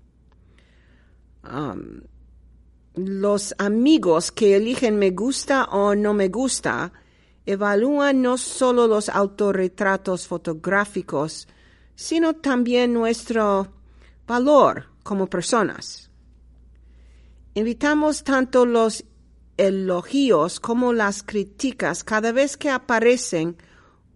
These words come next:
un autorretrato nuestro. Nos miramos de manera más crítica y, am, tratamos de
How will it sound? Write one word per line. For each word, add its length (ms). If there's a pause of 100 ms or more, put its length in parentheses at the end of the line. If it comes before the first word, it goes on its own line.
(140)
un 340
autorretrato 960
nuestro. 600 (880)
Nos 300
miramos 760
de 120
manera 400
más 480 (320)
crítica 880 (500)
y, 800
am, 560
tratamos 680
de 240